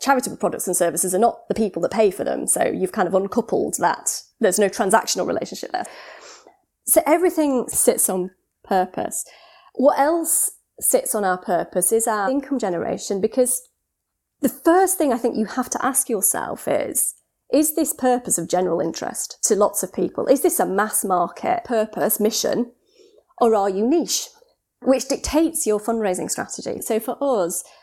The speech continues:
our current fundraising strategy is still founded on that individual giving income stream, you know, lots and lots of people giving us a small amount of money on a regular basis.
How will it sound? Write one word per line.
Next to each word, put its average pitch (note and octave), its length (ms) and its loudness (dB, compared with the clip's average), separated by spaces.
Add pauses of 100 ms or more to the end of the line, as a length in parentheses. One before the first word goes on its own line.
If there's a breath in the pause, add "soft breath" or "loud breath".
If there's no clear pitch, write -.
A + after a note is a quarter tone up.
(120 loud breath)
our F#3+ 540 2 (100)
current C#4 320 2
fundraising F3+ 480 0
strategy F3+ 640 -2
is G#3+ 160 2
still A3 240 2
founded A3 540 -2
on F3 180 -2
that F3+ 240 -2
individual F3+ 760 -2 (120)
giving E3 500 -2 (100)
income G#3 380 -2
stream, - 460 -4
you F3+ 80 0
know, F3 120 0
lots - 240 0
and G3 80 -6
lots - 220 -4
of - 80 -16
people - 260 -6
giving F3 220 -2
us F3+ 80 -6
a F3+ 60 -4
small - 240 -2
amount - 180 -2
of G3 80 -12
money F#3+ 180 0
on F3+ 120 -4
a - 20 -4
regular G3+ 280 0
basis. - 380 0